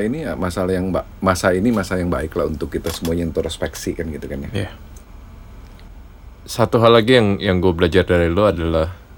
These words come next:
Speaker 2: atau gue pengen nanya sih lebih tepatnya, bagaimana cara lo membagi perhatian lo? Karena
Speaker 1: Hmm.
Speaker 2: topi lo banyak.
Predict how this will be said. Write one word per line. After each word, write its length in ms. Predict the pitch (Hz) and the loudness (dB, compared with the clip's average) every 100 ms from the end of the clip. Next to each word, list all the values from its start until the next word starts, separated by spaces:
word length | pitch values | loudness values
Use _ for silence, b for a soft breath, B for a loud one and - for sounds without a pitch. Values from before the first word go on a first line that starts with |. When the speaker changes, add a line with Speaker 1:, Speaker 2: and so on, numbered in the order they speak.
| - - - 110 | -20 -20 -4 0
Speaker 2:
atau 160 | 107 139 | 4 6
gue 140 | 117 | 6
pengen 160 | 101 92 | 6 6
nanya 220 | 101 76 | 2 0
sih 160 | - 95 - | -6 -12 -8
lebih 240 | 92 85 - | -4 -4 -2
tepatnya, 400 | - - 85 - - - - - - - | -4 -4 -8 -12 -18 -20 -20 -20 -20 -4
bagaimana 600 | 104 98 104 98 104 127 - | 2 4 4 6 6 6 6
cara 300 | 104 98 95 | 6 6 6
lo 320 | 107 120 - - - - - 117 | 6 4 4 -6 -20 -20 -10 -2
membagi 920 | 107 107 104 101 90 98 95 95 95 | 0 4 4 4 4 2 4 2 0
perhatian 680 | - 95 95 90 107 95 92 87 | 0 2 2 2 4 4 4 2
lo? 160 | 110 - - - - - - - - - - - | 0 -6 -18 -20 -20 -20 -20 -20 -20 -20 -6 0
Karena 640 | 92 92 92 92 90 - - - - - b b - - 98 | 2 2 2 2 2 -2 -8 -20 -20 -20 b b -20 -16 -10
Speaker 1:
Hmm. 240 | 98 104 | -8 0
Speaker 2:
topi 260 | 117 104 113 | 2 4 4
lo 80 | 120 | 6
banyak. 320 | 107 95 85 | 4 4 -2